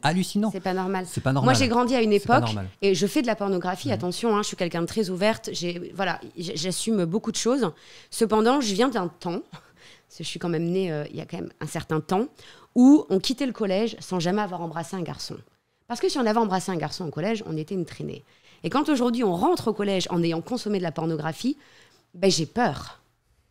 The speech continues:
Speaker 2: Malgré que j'en fasse, malgré que j'en produise, je produis des contenus, euh, éthiques, dits éthiques, qui respectent, euh, les travailleurs, qui respectent des conditions de travail décentes, des salaires, des...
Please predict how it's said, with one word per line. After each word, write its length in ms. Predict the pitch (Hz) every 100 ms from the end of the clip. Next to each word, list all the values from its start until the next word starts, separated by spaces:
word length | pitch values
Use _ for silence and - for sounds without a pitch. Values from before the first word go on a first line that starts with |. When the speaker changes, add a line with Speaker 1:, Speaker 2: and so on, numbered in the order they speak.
| _ _ _ -
Speaker 2:
Malgré 360 | 214 220 269
que 60 | 285
j'en 160 | 202 196
fasse, 480 | - 359 - - -
malgré 360 | 202 202 311
que 100 | 233
j'en 160 | 180 175
produise, 560 | - 240 254 339 208 - - - _
je 140 | 160 214
produis 320 | 214 233 262
des 100 | 220
contenus, 560 | - 214 - 247 269 254 - - -
euh, 200 | 170 175 -
éthiques, 480 | 208 208 277 302 180
dits 220 | 165 202 -
éthiques, 480 | 202 - 175 - _ _ _ _ -
qui 160 | -
respectent, 540 | 196 185 - 233 233 208
euh, 260 | 185 180 -
les 160 | 190 214
travailleurs, 560 | 190 156 151 143 214
qui 140 | - 175
respectent 320 | 170 202 175
des 60 |
conditions 380 | 175 180 170 -
de 60 | 170
travail 320 | - 165 160
décentes, 400 | 156 156 190 196
des 100 | 170
salaires, 500 | - 160 143 180 196
des... 200 | 160